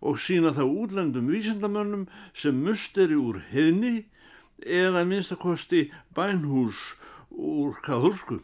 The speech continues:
Þegar tröllauknar skurðgröfur og ruðningsvélar voru látnar í hendur bændum á síðustu áratugum, sumpart til að skemmta þeim, sumpart af hugsjón, þá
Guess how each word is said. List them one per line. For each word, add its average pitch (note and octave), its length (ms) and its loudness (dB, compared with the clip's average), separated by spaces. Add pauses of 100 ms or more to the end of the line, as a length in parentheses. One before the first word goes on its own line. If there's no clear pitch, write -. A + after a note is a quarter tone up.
(3000)
Þegar F3+ 680 0 (540)
tröllauknar F3+ 720 -2
skurðgröfur C3+ 1040 0 (480)
og C#3+ 160 4
ruðningsvélar C3+ 1120 2 (420)
voru D#3 460 2
látnar D#3 480 2
í C#3+ 200 0
hendur C3+ 360 0
bændum C#3 480 0
á C3 80 0
síðustu C3 480 -2
áratugum, C3 600 0 (440)
sumpart C3 400 -2
til B2+ 80 -6
að A2+ 140 -2
skemmta E3+ 340 -2
þeim, A#3+ 220 -2 (180)
sumpart D3 640 -4
af D#3 80 -2
hugsjón, G#3+ 540 0 (800)
þá A#3+ 60 -4